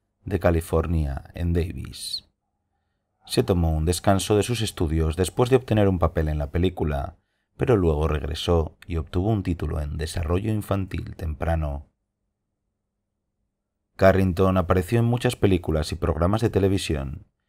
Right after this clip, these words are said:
incluyendo In Living Color, The Drew Carey Show,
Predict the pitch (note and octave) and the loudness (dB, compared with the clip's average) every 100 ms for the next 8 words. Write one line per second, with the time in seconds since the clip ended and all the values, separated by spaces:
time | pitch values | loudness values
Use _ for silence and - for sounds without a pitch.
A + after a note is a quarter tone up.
0 | _ _ _ - E2 D#2 D#2+ F2 F#2 F2+ | _ _ _ -6 -6 -2 0 2 2 4
1 | F2 E2+ D#2+ - _ _ F2 D#2+ E2 F2+ | 4 2 -2 -10 _ _ -6 -2 0 0
2 | A2+ A2+ A#2 F#2 D2+ D2 D2 E2 _ _ | 0 0 4 4 4 0 -2 -6 _ _
3 | _ _ _ _ - C#2+ F2 G2+ A2+ G#2+ | _ _ _ _ -8 -4 0 2 2 4
4 | G#2 A2+ A2 - E2 C#2+ - | 4 4 2 -2 -2 -2 -6